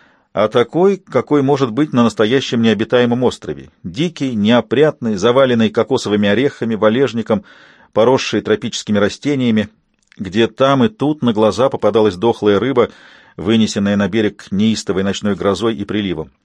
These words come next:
Сбросив одеяло, Кейт медленно спустила ноги с кровати. Ее охватило новое ощущение — тошнота. Она выждала в надежде, что это пройдет, но дурнота лишь усугубилась.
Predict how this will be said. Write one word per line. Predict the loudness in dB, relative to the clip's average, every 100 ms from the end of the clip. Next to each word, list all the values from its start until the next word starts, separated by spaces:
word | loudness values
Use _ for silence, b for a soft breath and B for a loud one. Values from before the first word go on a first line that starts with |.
| _ _ _ _ _ _ -20
Сбросив | -8 0 0 -2 -2
одеяло, | -2 0 0 0 0
Кейт | -4 -4 -8 -8
медленно | -2 0 0 -2 -2 -2 -2
спустила | -4 -10 -6 -2 0
ноги | 0 -2
с | -6
кровати. | -4 0 0 0 -4 -8 b b b b b b b b b _ -6
Ее | 0 2 2
охватило | 0 0 0 2
новое | 2 0
ощущение — | -2 -8 -8 -8 -8 -8
тошнота. | -6 -2 -2 0 -4 _ _ _ _ _ _ _ _ _ _
Она | -4 0 0
выждала | 2 0 2 0 2
в |
надежде, | 0 0 0 -2
что | -2 -2
это | -2
пройдет, | 0 0 2 -2 -2 _
но | -4 -2
дурнота | 0 0 2 2 2 2 2
лишь | 0 -6
усугубилась. | -6 -4 -4 -6 -8 -10 -20